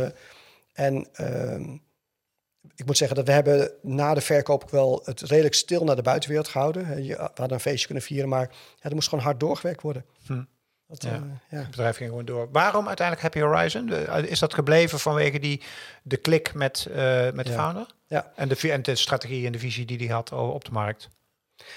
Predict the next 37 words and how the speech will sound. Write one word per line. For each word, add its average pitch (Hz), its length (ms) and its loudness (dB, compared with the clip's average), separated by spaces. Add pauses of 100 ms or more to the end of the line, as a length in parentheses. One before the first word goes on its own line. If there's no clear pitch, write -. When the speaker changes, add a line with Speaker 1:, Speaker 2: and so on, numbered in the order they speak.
(240)
Speaker 1:
Nou 180 160 4
ja, 175 60 6
dat, 165 260 2
dat, 156 200 -2
ehm, 139 580 -4 (800)
ehm, 151 440 -10
ik 131 160 -8
denk 151 180 4
wel 147 100 6
dat 139 180 4
wij 143 160 4
binnen 139 200 4
de 127 80 -2
groep - 340 -2
misschien 143 240 0
een 135 60 0
beetje 143 220 2
een - 60 -8
vreemde 147 340 2
eend 165 160 -2
in - 60 -8
de 151 80 -4
bijt 147 240 2
zijn. 165 220 2
Als 175 100 0
je - 60 -4
kijkt 147 160 0
naar - 100 -4
alle 156 140 4
bedrijven 139 360 2
die 127 80 -6
zij 123 120 0
hebben 127 180 0
overgenomen. 151 640 -4
Speaker 2:
Mhm. 120 220 -4 (400)
Speaker 1:
Ehm, 135 520 -6 (1600)
maar 151 380 -4